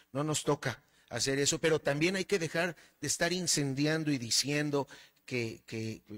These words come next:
que oponiéndose de un lado. Una vez el gobernador me dijo, "La Secretaría de Trabajo sí está para los trabajadores, sí es la Secretaría de los Trabajadores,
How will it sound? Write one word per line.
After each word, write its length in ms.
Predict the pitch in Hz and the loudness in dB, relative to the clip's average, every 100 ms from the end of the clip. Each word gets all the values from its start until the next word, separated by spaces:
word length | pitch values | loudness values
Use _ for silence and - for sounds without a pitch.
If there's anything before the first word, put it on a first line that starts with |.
| - | -14
que 140 | 95 78 | -12 -10
oponiéndose 800 | - 123 135 147 147 139 147 - - - _ | -6 -4 -4 -4 -2 -2 -2 -4 -18 -20 _
de 180 | 120 127 | -4 -2
un 240 | 127 117 | -2 -4
lado. 240 | 110 113 | -4 -4
Una 240 | 127 139 139 | -4 -2 2
vez 380 | 139 139 - - _ _ - | 2 4 2 -2 _ _ -10
el 160 | 123 | -4
gobernador 500 | 117 123 120 123 131 | 0 0 0 -2 -2
me 140 | 131 127 | -2 -4
dijo, 240 | 127 147 | -4 -4
"La 100 | 131 | -2
Secretaría 560 | 120 139 123 - 131 160 | -2 -2 -8 -4 -2 -2
de 80 | 156 | -2
Trabajo 600 | 147 135 139 135 165 - _ _ - | -4 0 -2 0 -4 -6 _ _ -4
sí 340 | - 190 233 | 0 2 2
está 340 | 151 - 156 151 | 2 0 -2 -4
para 240 | 147 127 | -4 -4
los 200 | 120 - | -6 -8
trabajadores, 800 | 117 113 110 117 113 131 139 - - - | -4 -4 -4 -4 -4 -4 -4 -6 -12 -8
sí 340 | - 175 202 | -2 0 4
es 140 | 190 196 | 4 2
la 140 | 170 | 0
Secretaría 500 | 147 131 123 127 131 | -2 -4 -6 -4 -4
de 80 | 139 | -4
los 160 | 131 - | -6 -6
Trabajadores, 400 | 120 120 143 | -6 -6 -8